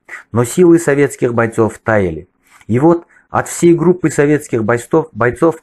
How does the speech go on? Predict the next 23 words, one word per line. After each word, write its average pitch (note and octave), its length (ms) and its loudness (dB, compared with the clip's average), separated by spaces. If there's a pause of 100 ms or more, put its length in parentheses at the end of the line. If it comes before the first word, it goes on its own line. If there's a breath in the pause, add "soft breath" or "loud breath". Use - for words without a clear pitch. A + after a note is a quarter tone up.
остался A#2+ 480 -4
один G#2+ 300 -2
Жанибек. G2 480 -4 (240)
Но A2+ 120 0
он C#3+ 120 2
не D3 100 2
дрогнул C#3+ 460 0 (260 loud breath)
и G#2+ 80 -8
продолжал C3+ 580 0
стойко E3+ 520 2
удерживать D3 560 0
небольшой B2 460 0
плацдарм, A#2 640 -2 (320 loud breath)
захваченный A#2+ 720 -2
у G#2 60 -4
противника. G2 680 -6 (560 loud breath)
Глубокой D3 540 2
ночью E3 520 -2
атаки C#3+ 440 -4
фашистов B2+ 560 -2
прекращались. A#2+ 760 -4 (320 soft breath)
Тогда A#2+ 220 -2
Елеусов B2 720 2